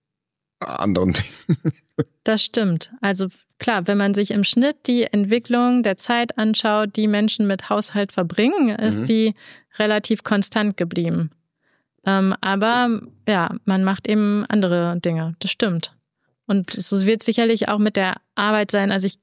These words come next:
Speaker 2: glaube jetzt nicht daran, dass wir alle, ähm, dass wir alle nur noch, ähm, fü-, fünfzig Prozent, zu fünfzig Prozent arbeiten und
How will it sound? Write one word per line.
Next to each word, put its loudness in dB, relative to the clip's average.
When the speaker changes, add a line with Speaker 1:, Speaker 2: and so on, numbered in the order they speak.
Speaker 2:
glaube 2
jetzt 0
nicht 2
daran, 2
dass 0
wir -2
alle, 2
ähm, 2
dass -2
wir 0
alle 0
nur 4
noch, 0
ähm, 0
fü-, -6
fünfzig -2
Prozent, -2
zu -6
fünfzig 0
Prozent 2
arbeiten 0
und 2